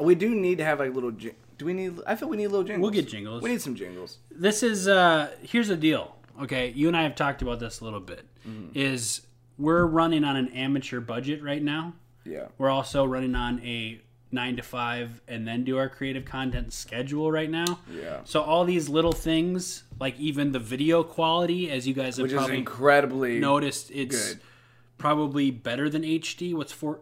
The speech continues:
Speaker 2: four K probably?
Speaker 1: Probably eight K, honestly.
Speaker 2: Eight K. <laughs> We invented it. Um, w-, those things, hopefully, over time, if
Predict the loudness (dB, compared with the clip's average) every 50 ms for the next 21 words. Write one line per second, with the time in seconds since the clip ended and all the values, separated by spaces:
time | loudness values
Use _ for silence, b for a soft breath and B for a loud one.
0 | -14 -12 -6 -2 -2 -2 -2 -2 -4 -4 -2 -2 -2 -4 -4 -4 -4 -4 -4 -2
1 | 0 2 4 4 4 2 0 0 -2 -2 -2 -4 -6 -8 -8 -8 -10 -10 -4 2
2 | 2 2 2 0 -4 -6 -6 -6 -6 -6 -8 -10 -10 -4 -2 -2 -2 2 2 4
3 | 4 6 6 4 4 2 2 0 0 0 0 0 0 0 0 -2 -2 B B -10
4 | B B B B B 0 4 8 8 10 10 10 10 8 6 4 2 -2 -6 -12
5 | -20 _ -20 -20 b b b b b b b b b _ _ _ _ _ -8 -4
6 | -2 -2 -2 -4 -8 -4 0 4 4 4 4 2 0 0 0 2 2 2 0 0
7 | -2 -6 -12 -18 _ _ -20 -20 _ 0 4 4 4 4 2 -2 -6 -6 -4 -4
8 | -4 -4 -4 -4 -4 -6 -6 -8 -6 -4 -2 -2 -2 -2 -2 -4 -6 -8 -10 -10
9 | -12 -16 -20